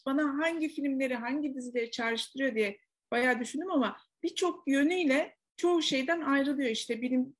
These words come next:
kurgudan ayrılıyor, e, sosyolojik bakıdan şeyden, polisiyelerden ayrılıyor falan.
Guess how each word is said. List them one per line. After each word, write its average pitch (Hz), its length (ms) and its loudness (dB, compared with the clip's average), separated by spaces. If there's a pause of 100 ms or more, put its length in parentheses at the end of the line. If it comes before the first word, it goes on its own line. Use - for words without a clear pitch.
kurgudan 254 460 -4
ayrılıyor, 254 680 2 (280)
e, 208 200 0
sosyolojik 247 600 -4
bakıdan 247 360 -2 (300)
şeyden, 247 600 2
polisiyelerden 240 800 2
ayrılıyor 247 580 0
falan. 302 240 -2